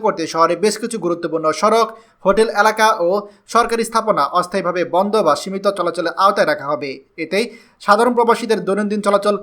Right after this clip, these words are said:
ব্যাহত হতে পারে। এক্ষেত্রে আমাদের প্রবাসীদের জন্য পরামর্শ হচ্ছে, দয়া করে আপনারা তেইশ থেকে আঠাশে অক্টোবর পর্যন্ত অপ্রয়োজনে বাইরে যাওয়া থেকে বিরত থাকুন। প্রবাসীদের আমাদের যে নির্দেশনা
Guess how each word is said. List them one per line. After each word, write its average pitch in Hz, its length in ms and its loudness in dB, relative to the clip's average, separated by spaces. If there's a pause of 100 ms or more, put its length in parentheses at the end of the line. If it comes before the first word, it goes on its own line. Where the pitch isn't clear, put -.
(200)
ব্যাহত 208 340 2 (120)
হতে 156 180 -4
পারে। 139 200 -2 (340)
এক্ষেত্রে 247 360 0 (320)
আমাদের 220 340 2
প্রবাসীদের 220 480 0
জন্য 214 140 2 (160)
পরামর্শ 190 360 0
হচ্ছে, 220 280 0 (400)
দয়া 226 240 4
করে 240 200 6
আপনারা 226 240 2 (300)
তেইশ 247 280 4
থেকে 247 200 -4
আঠাশে 208 300 2
অক্টোবর 226 320 -2
পর্যন্ত 220 260 -4 (220)
অপ্রয়োজনে 214 460 0 (120)
বাইরে 170 220 2
যাওয়া 170 220 2
থেকে 156 180 -4
বিরত 196 180 -4 (100)
থাকুন। 220 280 0 (480)
প্রবাসীদের 247 480 4 (360)
আমাদের 214 280 2 (140)
যে 208 80 0 (140)
নির্দেশনা 226 420 0